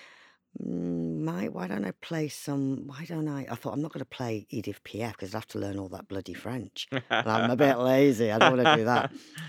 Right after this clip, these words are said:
Speaker 1: And so I thought, "Well, maybe I could play Janis Joplin." So I started to do a lot of research on her 'cause I didn't really know that much about her.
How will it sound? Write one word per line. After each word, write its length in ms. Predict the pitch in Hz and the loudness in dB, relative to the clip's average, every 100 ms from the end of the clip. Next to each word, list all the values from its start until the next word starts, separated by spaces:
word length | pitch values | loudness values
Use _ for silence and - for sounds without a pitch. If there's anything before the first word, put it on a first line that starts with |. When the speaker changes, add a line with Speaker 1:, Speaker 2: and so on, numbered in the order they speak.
| - - | -12 0
Speaker 1:
And 420 | 156 156 156 123 | 4 6 4 0
so 160 | - 220 | -2 0
I 80 | 220 | 0
thought, 360 | - 226 202 - | 0 -2 -2 -2
"Well, 400 | 220 214 208 - _ _ _ _ | -2 -2 -4 -6 _ _ _ _
maybe 560 | 180 196 233 160 147 92 - | -2 -2 2 2 0 -2 -8
I 100 | 139 | -8
could 240 | - 131 | -8 -12
play 240 | - 123 110 | -6 -4 -4
Janis 340 | 104 101 - | -6 -8 -8
Joplin." 540 | - 175 - - - 110 _ _ _ _ - - | -8 -8 -8 -10 -10 -14 _ _ _ _ -20 -8
So 120 | - | -2
I 60 | 117 | -2
started 400 | - 139 139 131 | 2 0 0 -6
to 60 | |
do 120 | - 110 | -4 0
a 20 | 120 | 2
lot 100 | 107 | 2
of 80 | |
research 560 | 113 120 - 87 85 - | 0 0 -2 -8 -8 -12
on 120 | 78 | -12
her 60 | 90 | -12
'cause 120 | - | -6
I 60 | 185 | -4
didn't 260 | 196 269 | -2 -2
really 640 | 220 226 226 226 226 214 185 | -2 0 4 6 6 4 2
know 260 | 160 156 | 4 2
that 220 | 131 123 | 4 0
much 280 | 98 113 - | 0 -6 -6
about 300 | 98 90 85 92 | -8 -8 -8 -10
her. 160 | 82 | -14